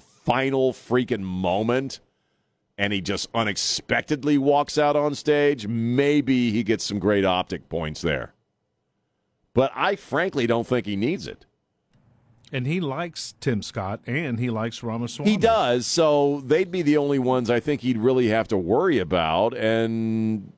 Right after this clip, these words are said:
Speaker 1: he's already talked admirably about both of them.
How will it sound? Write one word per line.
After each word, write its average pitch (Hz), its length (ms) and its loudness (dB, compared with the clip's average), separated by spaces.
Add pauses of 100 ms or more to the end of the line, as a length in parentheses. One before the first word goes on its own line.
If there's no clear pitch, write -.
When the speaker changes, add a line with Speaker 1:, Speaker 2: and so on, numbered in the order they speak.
Speaker 1:
he's 113 540 0
already 135 340 2
talked 123 460 0
admirably 107 600 0
about 92 320 0
both 131 260 0
of 101 100 -2
them. 71 300 -8